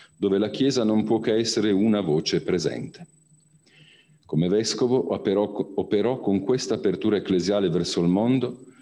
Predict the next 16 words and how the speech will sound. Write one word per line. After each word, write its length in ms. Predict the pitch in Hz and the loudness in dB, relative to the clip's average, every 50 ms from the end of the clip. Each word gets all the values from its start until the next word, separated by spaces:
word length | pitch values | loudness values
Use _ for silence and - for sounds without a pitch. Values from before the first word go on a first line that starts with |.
| - _ _ _ _ _ | -20 _ _ _ _ _
e 100 | - 98 | -6 -6
fu 140 | 90 - - | -6 -4 -4
sempre 420 | - - - 131 131 139 - 127 113 | -2 -2 0 0 0 0 0 0 -2
attento 640 | - - - 85 80 78 80 80 - 85 80 78 | -2 -2 -2 0 2 2 2 0 0 -2 -4 -4
alle 240 | - 85 82 85 95 | -2 -2 0 2 2
sfide 420 | 92 - - - 92 90 82 87 82 | 0 0 -2 -2 0 0 0 0 0
che 120 | - 101 | 0 0
obbligano 520 | 85 82 82 76 82 85 80 82 85 82 | 0 0 0 2 0 0 0 0 0 2
la 120 | 85 87 - | 2 0 0
Chiesa 420 | - - - 76 76 73 78 92 | -2 -2 0 0 0 0 0 0
a 40 | 87 | 0
guardare 420 | 85 92 92 85 90 92 92 92 | 2 0 0 0 0 0 0 2
oltre 320 | 87 85 82 80 - - 90 | 2 2 0 0 0 -2 -2
i 20 | |
suoi 240 | - - - 82 80 | -2 0 0 0 0
confini. 580 | 76 - 87 87 82 - - - - 64 - | 0 -2 -2 -2 -4 -4 -6 -6 -6 -6 -8